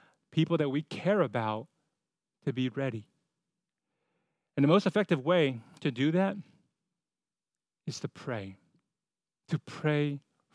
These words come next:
for them. Prayer is often the difference that explains why one person persevered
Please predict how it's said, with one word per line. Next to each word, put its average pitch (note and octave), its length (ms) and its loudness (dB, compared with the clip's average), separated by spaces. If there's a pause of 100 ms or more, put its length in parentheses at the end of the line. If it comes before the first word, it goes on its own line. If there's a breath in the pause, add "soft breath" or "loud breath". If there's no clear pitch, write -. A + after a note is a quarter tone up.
for B2+ 240 -6
them. G#2+ 180 -12 (1000)
Prayer F3+ 340 6
is C3 160 2
often D#3+ 480 2
the C#3+ 100 0
difference A#2 760 -4 (240 soft breath)
that C#3 120 4
explains D3 580 2
why C3 200 -2
one C#3+ 420 0
person F3 480 -2
persevered D#3 800 0